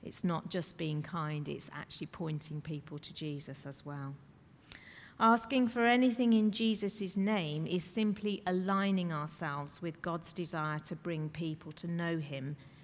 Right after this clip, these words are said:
and receive his forgiveness and love.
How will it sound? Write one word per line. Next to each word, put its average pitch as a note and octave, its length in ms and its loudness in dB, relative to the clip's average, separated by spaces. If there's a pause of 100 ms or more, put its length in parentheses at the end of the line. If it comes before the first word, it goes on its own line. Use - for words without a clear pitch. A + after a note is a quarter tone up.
(140)
and D#3+ 220 0
receive D#3+ 520 -2
his D#3+ 300 -4
forgiveness D3+ 840 -6 (380)
and D3+ 280 -4
love. C#3 340 -4